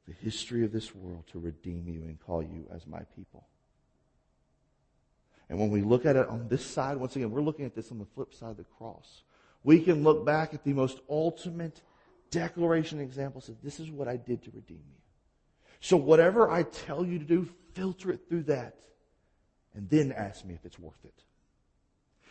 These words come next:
Then ask me if it's just optional advice. Then ask me if it's just some kind of mere wise statements. No, we'll begin to see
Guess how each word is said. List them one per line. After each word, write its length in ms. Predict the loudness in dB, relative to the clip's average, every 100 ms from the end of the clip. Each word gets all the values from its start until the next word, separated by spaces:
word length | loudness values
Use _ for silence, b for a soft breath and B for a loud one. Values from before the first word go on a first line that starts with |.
| B
Then 260 | 8 8 8
ask 320 | 0 -2 0
me 100 | 2
if 120 | 2
it's 120 | 0
just 240 | -4 -12 -10 -6
optional 520 | -6 -6 -10 -10 -10
advice. 480 | -12 -6 -6 -6 0
Then 180 | 2 2
ask 320 | 0 -4 -2
me 200 | -4 -4 B B
if 160 | 4 4
it's 140 | 2
just 280 | 0 0 2
some 220 | 2 2
kind 360 | 0 -2 -2 -2 -2
of 460 | -2 0 0 -2 -8 _ _ _ _ _ _ _ _ -18
mere 380 | -6 0 2 2
wise 760 | 0 2 2 2 -2 -4 -18 -20 _
statements. 600 | _ -14 -14 -18 _ _ _ _ _ _ _ _ _ _ _ _ _ _ _ -12
No, 100 | -4
we'll 140 | -4
begin 320 | -2 -2 -2
to 40 | -4
see 320 | -8 -6